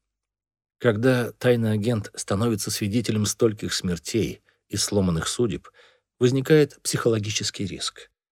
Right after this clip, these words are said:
Работа под прикрытием — интеллектуальная игра,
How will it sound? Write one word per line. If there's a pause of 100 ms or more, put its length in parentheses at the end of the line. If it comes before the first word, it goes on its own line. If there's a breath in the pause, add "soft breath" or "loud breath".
(360)
Работа
под
прикрытием —
интеллектуальная
игра,